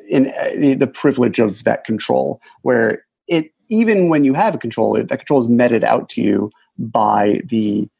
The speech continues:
developers of the game. It has been extended to you. Even in sandbox games, you can really only do, uh, until you start modding it, and that's a whole different conversation.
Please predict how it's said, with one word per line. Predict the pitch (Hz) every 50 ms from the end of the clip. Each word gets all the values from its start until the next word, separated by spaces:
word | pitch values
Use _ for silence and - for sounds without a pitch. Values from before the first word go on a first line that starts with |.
| _ _ -
developers | - 107 117 107 101 - - 98 92
of | -
the | -
game. | - 123 120 120 - - - - -
It | 120 113
has | 110 107 101 -
been | - 110 107 - -
extended | - - - - 117 104 107 101 -
to | - 110
you. | 107 104 104 104 110
Even | 110 117 123 120
in | 110
sandbox | 104 - - 120 127 135 123 120 - - - -
games, | - - - - - - 113
you | 113
can | - 113 110
really | 107 - - -
only | - - - -
do, | - - 62 60 60 - - - _ - - - - -
uh, | 104
until | 110 123 123 123 - 139 127
you | 117 117
start | 110 - 117 117 120
modding | 113 110 - - - - -
it, | - - -
and | - -
that's | 110 117 -
a |
whole | 120 110 113
different | - - - - -
conversation. | - - - - - - - - - - - 127